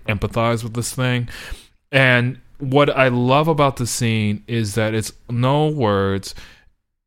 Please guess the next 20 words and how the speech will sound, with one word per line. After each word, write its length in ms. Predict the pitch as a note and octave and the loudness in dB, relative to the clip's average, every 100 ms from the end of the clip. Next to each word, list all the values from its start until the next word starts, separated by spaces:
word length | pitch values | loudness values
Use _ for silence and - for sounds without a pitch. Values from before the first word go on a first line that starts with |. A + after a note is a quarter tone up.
| _ | _
but 160 | C3 B2 | -4 -2
there 120 | C3+ | -2
is 440 | - C3+ B2 A#2 - - | 0 0 0 -4 -10 -8
a 40 | B2 | -4
l-, 260 | A#2 A2+ A2+ - - | -2 -4 -8 -16 2
and 340 | C#3 C3 A#2+ | 4 4 2
because 540 | C3 B2 - D3+ D3+ - | 0 0 2 2 2 0
the 120 | A#2+ | 0
Hollow 280 | A#2+ A#2+ G#2+ | 2 2 2
has 320 | A2 G#2 - | 0 0 -2
just 220 | G#2 - A2+ - | -4 -4 -10 -6
one 420 | G#2 A2+ A#2+ A2+ - - | -2 0 0 -4 -14 -16
blank 500 | A2 A2 G#2+ A#2 - | -8 -2 0 0 -4
expression 640 | A#2 - G#2+ G#2+ - A2 | -8 -6 -2 -2 -2 -2
on 200 | G#2 G#2 | -2 -2
its 100 | F#2+ | -4
face 300 | - G#2+ A2+ | -6 -4 -4
the 100 | - | -4
entire 320 | G#2 G2 G2 G2 | -4 -2 -4 -4
time, 400 | - A2 A#2+ | -4 -2 -2